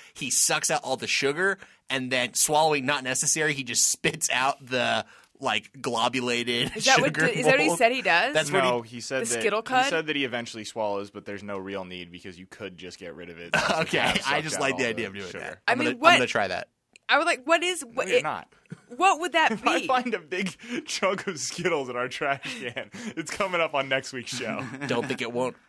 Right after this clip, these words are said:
Speaker 1: Don't
Speaker 2: What
Speaker 1: think
Speaker 2: would
Speaker 1: it
Speaker 2: that
Speaker 1: won't.
Speaker 2: be if you sucked the sugar out? Just
Speaker 1: Amazing.
Speaker 2: straight up nougat?
Speaker 1: Yeah,
Speaker 2: There's no
Speaker 1: I, guess, I
Speaker 2: nougat
Speaker 1: think
Speaker 2: in
Speaker 1: that was
Speaker 2: Skittles.
Speaker 1: what his intention was. He just wanted to,
Speaker 2: Right.
Speaker 1: like, like a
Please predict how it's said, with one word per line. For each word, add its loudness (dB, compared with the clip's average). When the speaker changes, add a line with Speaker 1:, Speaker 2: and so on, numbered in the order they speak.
Speaker 1:
Don't -10
Speaker 2:
What 2
Speaker 1:
think 0
Speaker 2:
would 4
Speaker 1:
it 2
Speaker 2:
that 10
Speaker 1:
won't. -12
Speaker 2:
be 0
if -4
you -10
sucked -4
the -14
sugar -8
out? -4
Just -12
Speaker 1:
Amazing. 0
Speaker 2:
straight 6
up 4
nougat? 0
Speaker 1:
Yeah, 2
Speaker 2:
There's 2
no 6
Speaker 1:
I, 6
guess, 4
I 0
Speaker 2:
nougat 4
Speaker 1:
think 4
Speaker 2:
in 2
Speaker 1:
that 4
was -2
Speaker 2:
Skittles. 2
Speaker 1:
what 4
his 2
intention -2
was. -2
He -2
just 2
wanted 6
to, 0
Speaker 2:
Right. 0
Speaker 1:
like, 0
like 0
a 0